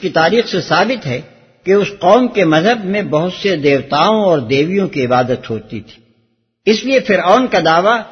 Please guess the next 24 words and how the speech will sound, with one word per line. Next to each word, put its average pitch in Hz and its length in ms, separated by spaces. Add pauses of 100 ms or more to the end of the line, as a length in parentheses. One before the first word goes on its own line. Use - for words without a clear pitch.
(180)
واحد 165 600
مرکز 175 480 (140)
پرستش 156 500
ہونے 143 200
کا 120 140
نہ 139 80 (100)
تھا، 98 140 (420)
بلکہ 202 400
وہ 180 160
عملاً 240 380
مصر 220 360 (140)
کی 240 180
اور 185 160
نظریے 202 460
کے 180 200
اعتبار 147 460
سے 175 100
دراصل 156 520 (100)
پوری 262 280
نوع 170 260
انسانی 151 540
کی 143 120 (100)
سیاسی 175 420
ربوبیت 214 560